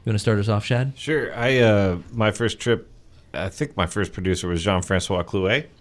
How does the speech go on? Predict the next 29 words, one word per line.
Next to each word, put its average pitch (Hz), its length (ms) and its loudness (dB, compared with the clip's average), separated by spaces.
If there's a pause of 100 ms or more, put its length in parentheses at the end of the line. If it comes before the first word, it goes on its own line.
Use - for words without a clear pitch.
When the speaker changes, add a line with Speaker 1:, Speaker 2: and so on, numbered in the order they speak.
Speaker 2:
Andre 98 280 0
Speaker 1:
Yeah. 87 80 -12
Speaker 2:
Clouet. 110 280 0 (720)
And, 101 380 -2
uh, 92 500 0 (640)
I 110 60 -4
really 110 440 2
didn't 113 380 0
have, 98 440 0
uh, 82 400 -4 (520)
any 127 180 2
clue 117 240 2
what 101 100 4
I 98 40 4
was 95 100 0
getting 107 220 2
into. 107 260 4
So, 107 300 2 (360)
uh, 101 360 2
this 98 140 -4
guy's 107 220 2
a 101 40 -2
bit 113 160 2
of 110 80 2
a 95 40 -2
joker, 95 560 2
and 98 320 -2
we 98 120 0
go 107 520 4